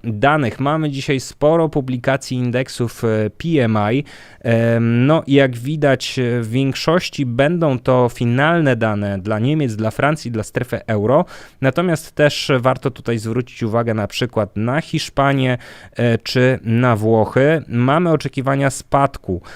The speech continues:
e, więc widać, że ten sektor usług, e, ma się mieć dosyć, e, mieszanie. Mm, no,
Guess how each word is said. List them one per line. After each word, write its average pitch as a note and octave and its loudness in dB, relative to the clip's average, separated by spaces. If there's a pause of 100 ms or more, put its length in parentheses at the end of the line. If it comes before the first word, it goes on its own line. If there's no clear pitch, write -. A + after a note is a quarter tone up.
(220)
e, G#2+ 0
więc A2+ -2
widać, C3 0
że A#2+ -2
ten A#2+ -4
sektor C3 -2
usług, B2 -4
e, A2+ 2
ma B2 0
się A#2 0
mieć A#2+ -4
dosyć, A#2+ -4
e, G#2+ 0
mieszanie. A#2+ 0 (440)
Mm, A#2 0
no, C#3+ 2